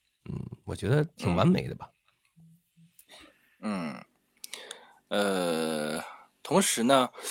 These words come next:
Speaker 2: 就我当时上一期节目里也说了，我说，呃，第一个是刚刚龙哥讲的让梅西圆梦，阿根廷圆梦；第二个就是我说姆巴佩一战成名，帽子戏法，那最后果然是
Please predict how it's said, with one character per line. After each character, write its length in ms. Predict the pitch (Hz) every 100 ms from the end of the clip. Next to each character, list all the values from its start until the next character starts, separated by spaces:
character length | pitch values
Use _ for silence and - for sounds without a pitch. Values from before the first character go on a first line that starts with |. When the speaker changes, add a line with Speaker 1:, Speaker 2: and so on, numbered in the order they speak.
| -
Speaker 2:
就 140 | - 120
我 160 | 98
当 180 | 117 180
时 140 | -
上 220 | 117 175 135
一 20 |
期 60 | 135
节 80 |
目 140 | 113 120
里 100 | 113
也 140 | 101
说 320 | - - 107
了， 120 | 98 65
我 160 | 73
说， 360 | - 98 95 92 _ - - _ _ -
呃， 200 | 64 - -
第 120 | 147
一 60 | 151
个 160 | 208
是 120 | 147
刚 160 | 123 131
刚 80 | 127
龙 160 | 104
哥 80 | 107
讲 200 | 117 101
的 100 | 101
让 120 | 107
梅 140 | 107 104
西 200 | - 117
圆 140 | 95
梦， 200 | 87 95
阿 120 | 78
根 120 | 110 113
廷 140 | 113
圆 100 | 87
梦； 160 | 90 85
第 80 | 127
二 140 | 127
个 60 | 104
就 80 | 98
是 340 | - 92 85 - - - _
我 120 | - 98
说 320 | 107 101 98 - _
姆 160 | 101 92
巴 160 | 101
佩 260 | 107 117 98
一 140 | 87
战 180 | 98 110
成 200 | - 92
名， 200 | 80 85
帽 140 | 113
子 80 | 98
戏 220 | 92 -
法， 240 | 98 - - - - -
那 60 | -
最 160 | - 107
后 160 | 101
果 160 | 98 87
然 240 | 78 95
是 420 | - 101 87 67